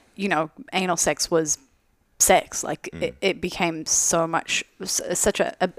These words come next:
Speaker 1: a practice, which, you know, probably led to some good and bad things, but it, it certainly would have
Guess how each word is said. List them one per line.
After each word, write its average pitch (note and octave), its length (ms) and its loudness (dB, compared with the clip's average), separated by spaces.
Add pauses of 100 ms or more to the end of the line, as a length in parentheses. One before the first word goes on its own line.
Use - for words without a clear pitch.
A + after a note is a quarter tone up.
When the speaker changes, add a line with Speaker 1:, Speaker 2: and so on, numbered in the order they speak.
Speaker 1:
a - 200 2
practice, - 680 2 (400)
which, - 460 2 (160)
you G3 120 -4
know, - 120 -2
probably E3+ 340 2
led D#3+ 200 0
to D#3+ 100 -8
some D3+ 460 -2
good E3 140 0
and D3 160 0
bad C3+ 220 0
things, F3 400 -4 (320)
but G3 140 10
it, - 100 2 (180)
it G3 140 2
certainly F3 320 4
would D#3+ 160 0
have D3+ 260 -4